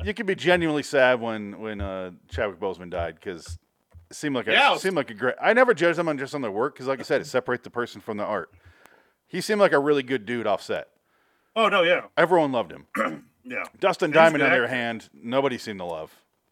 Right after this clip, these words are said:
Speaker 2: Mm, Dustin Diamond was a
Speaker 1: <laughs>
Speaker 2: cunt, and
Speaker 1: Yeah.
Speaker 2: he's dead, and nobody cares.
Speaker 1: Remember
Speaker 2: It's
Speaker 1: when he,
Speaker 2: fine.
Speaker 1: <laughs> he got in a boxing match, match with, uh,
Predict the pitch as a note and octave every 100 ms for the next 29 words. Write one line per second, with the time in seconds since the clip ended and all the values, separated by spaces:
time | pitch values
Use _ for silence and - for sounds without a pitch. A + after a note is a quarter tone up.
0 | _ - D3+ D3 F#3+ G#3+ G3 G3+ E3+ C#3
1 | - - E3 B2 - - - C#3 C3 B2
2 | C#3 - D#3 D#3+ D#3+ C3+ C3+ C3 A2 -
3 | C3 A#2 G2+ E2+ G#2+ D3+ A3 F3 G#2 F2+
4 | E2+ - - - - - E3 A#2 - -
5 | - - C#3+ C#3 A#2+ A2 B2 C3+ A#2+ B2+
6 | - G#2 G#2+ A2 A2+ - G2+ A2